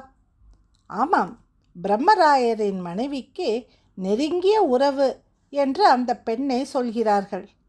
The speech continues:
இப்பொழுது பேறு காலத்திற்காக அவள் தாய் வீடு போயிருக்கின்றாள். மெல்லிய குரலில் ராஜராஜி பஞ்சவன் மாதேவியிடம் சொன்னாள்.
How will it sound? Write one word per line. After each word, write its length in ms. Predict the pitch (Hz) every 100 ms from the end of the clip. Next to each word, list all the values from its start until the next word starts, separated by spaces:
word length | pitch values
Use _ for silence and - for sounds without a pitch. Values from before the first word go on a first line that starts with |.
| _ _ _ -
இப்பொழுது 640 | 330 - 359 294 294 381 262 262 277 _ _ _ _ _ -
பேறு 340 | 277 359 440 -
காலத்திற்காக 920 | 277 254 226 220 196 - - 202 - 381 269 - _ _ 285
அவள் 240 | 302 254 -
தாய் 320 | 196 247 440
வீடு 260 | 311 214 269
போயிருக்கின்றாள். 960 | 277 254 247 226 220 208 196 196 175 - _ _ _ _ _ _ _ 175
மெல்லிய 420 | 175 233 330 349 330
குரலில் 520 | 233 233 269 233 240 - _ _
ராஜராஜி 720 | 165 170 254 320 277 226 208 277
பஞ்சவன் 500 | - 190 226 311 269 214
மாதேவியிடம் 840 | 185 180 175 170 170 165 165 254
சொன்னாள். 480 | - 240 208 175